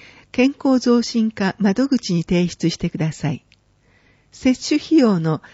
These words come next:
支払いを証明する書類、領収書、支払い証明書など、接種記録が確認できる書類、母子健康手帳、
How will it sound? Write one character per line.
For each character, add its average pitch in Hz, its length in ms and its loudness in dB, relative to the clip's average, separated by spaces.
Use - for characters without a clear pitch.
支 - 220 -2
払 254 400 0
い 233 80 4
を 226 100 2
証 226 280 0
明 214 200 0
す - 180 -4
る 190 100 0
書 185 200 -4
類、 156 260 0
領 240 200 4
収 233 240 -2
書、 - 360 -2
支 - 200 0
払 269 340 2
い 254 40 0
証 233 300 2
明 220 200 4
書 214 200 -2
な 175 160 0
ど、 - 180 -10
接 247 240 2
種 - 240 -4
記 294 160 0
録 233 260 2
が 160 200 0
確 214 300 0
認 285 260 2
で 247 100 2
き 233 160 -2
る 190 100 0
書 139 220 -4
類、 147 220 -2
母 208 120 2
子 - 100 -10
健 269 260 -2
康 233 220 2
手 214 180 0
帳、 - 340 -4